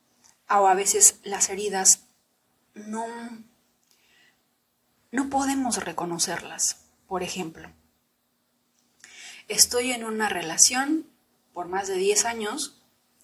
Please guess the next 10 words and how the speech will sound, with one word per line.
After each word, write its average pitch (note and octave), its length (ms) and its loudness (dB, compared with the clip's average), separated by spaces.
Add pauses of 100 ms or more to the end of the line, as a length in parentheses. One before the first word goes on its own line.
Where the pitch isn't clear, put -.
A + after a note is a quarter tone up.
esperando G#3 560 2
que F#3 120 -6
la E3+ 120 2
otra F3 260 -2
persona F3 380 -2
me E3+ 120 -6
elija, G3 500 -4 (520)
me F3+ 120 -6
escoja, G3+ 760 6 (800)
eh, G3+ 260 -2